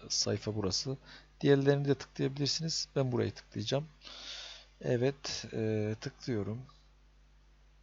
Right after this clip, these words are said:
Gördüğünüz gibi, e, proxy değiştiri-, proxy ile D N S'imizi değiştirici bir sayfa bulduk. Şuraya Google yazan yere istediğiniz sitenin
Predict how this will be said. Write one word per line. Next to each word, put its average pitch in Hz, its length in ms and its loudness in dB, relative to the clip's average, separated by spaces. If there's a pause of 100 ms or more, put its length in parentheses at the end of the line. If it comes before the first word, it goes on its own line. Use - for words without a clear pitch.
(340)
Gördüğünüz 117 680 0
gibi, 107 420 -4 (200)
e, 95 380 0
proxy - 400 -4
değiştiri-, 101 760 -4
proxy - 380 -4
ile 110 220 -2
D 104 140 0
N 104 100 0
S'imizi 104 400 -4
değiştirici 101 560 -4
bir 104 120 -4 (360)
sayfa 104 440 -4
bulduk. 107 460 -6 (800)
Şuraya 127 580 2 (100)
Google 127 380 0
yazan 117 340 2
yere 113 360 2 (180)
istediğiniz 110 600 0
sitenin 101 440 -6